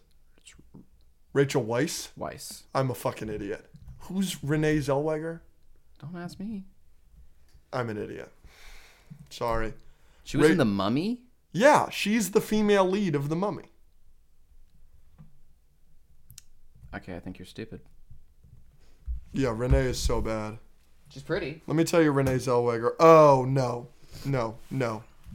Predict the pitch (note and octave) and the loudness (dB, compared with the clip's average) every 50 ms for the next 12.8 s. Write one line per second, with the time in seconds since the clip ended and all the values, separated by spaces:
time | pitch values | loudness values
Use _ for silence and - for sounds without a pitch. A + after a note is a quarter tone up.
0 | - - - - B2+ B2+ B2+ A#2+ G#2 - - A2 G2+ - G#2+ A2 G#2+ G2 F#2+ G2 | -14 -12 -8 -6 -6 -4 -2 -4 -4 -4 -6 -8 -8 -10 -12 -12 -12 -10 -10 -10
1 | F2+ - - _ _ _ - - - _ _ _ _ _ _ _ - C3+ C#3 C#3+ | -10 -12 -14 _ _ _ -20 -20 -20 _ _ _ _ _ _ _ -8 -4 -2 -2
2 | D3+ C#3 B2 B2 A#2 A#2 A2+ G#2+ G2 G#2+ - - - - G2 - - G#2+ - - | -2 -2 -2 -4 -6 -6 -8 -8 -8 -10 -10 -10 -10 -10 -10 -8 -10 -12 -12 -10
3 | - - G#2+ - - A2 A2+ G#2 - - - A2 A2+ - - - - A#2 - - | -10 -10 -12 -12 -14 -14 -14 -14 -14 -14 -16 -16 -16 -14 -14 -14 -12 -14 -16 -16
4 | _ _ _ _ _ _ _ _ _ _ _ _ _ _ - G2+ G2 - G2+ G2+ | _ _ _ _ _ _ _ _ _ _ _ _ _ _ -20 -18 -14 -10 -8 -8
5 | G2+ - C3 D3 F3+ - _ _ _ _ _ _ _ _ _ - A#2+ A2+ - - | -6 -6 -6 -8 -10 -14 _ _ _ _ _ _ _ _ _ -12 -12 -10 -10 -12
6 | - - B2+ B2 A#2+ A2 A#2 A#2+ A#2 A#2+ A2+ B2 B2 B2 C#3+ C#3 - - - _ | -10 -6 -6 -6 -6 -6 -10 -10 -8 -8 -6 -4 -4 -4 -6 -8 -12 -16 -20 _
7 | _ _ _ _ _ _ _ _ - - C3+ C3 A#2+ G#2+ G#2 - _ _ _ _ | _ _ _ _ _ _ _ _ -8 -4 -4 -2 -4 -4 -8 -12 _ _ _ _
8 | _ _ _ _ _ _ _ _ _ _ _ _ _ _ _ - - C#3 D3 C#3 | _ _ _ _ _ _ _ _ _ _ _ _ _ _ _ -6 0 2 2 2
9 | B2+ B2+ - C#3+ B2+ A#2 B2 A2 A#2 C3+ C#3+ D#3 C3+ A#2 G#2+ - A#2+ C3+ C#3 B2 | 2 2 -2 -6 -4 -4 -4 -4 -2 2 2 4 4 2 2 0 -2 -2 -2 -2
10 | G#2+ - A#2 A2 - - A#2+ G#2+ G#2 G2+ F#2+ F#2 F#2 - - C#3 C#3+ D3+ D3 C#3+ | -2 -2 -4 -4 -4 -2 -4 -4 -4 -4 -6 -8 -6 0 2 2 4 4 2 -2
11 | C#3+ - C#3 D3+ C#3 C#3 C3+ B2+ - - D#3+ C#3+ C3+ C3+ C3 B2 A#2+ A#2+ C3 C#3 | -2 2 2 4 4 2 0 -2 -4 -2 0 0 0 0 0 0 0 2 2 2
12 | D3 D#3 D3+ C#3+ C#3 C3+ - - - - C3 - - - - - | 4 6 6 6 6 6 4 2 4 4 2 2 2 2 2 2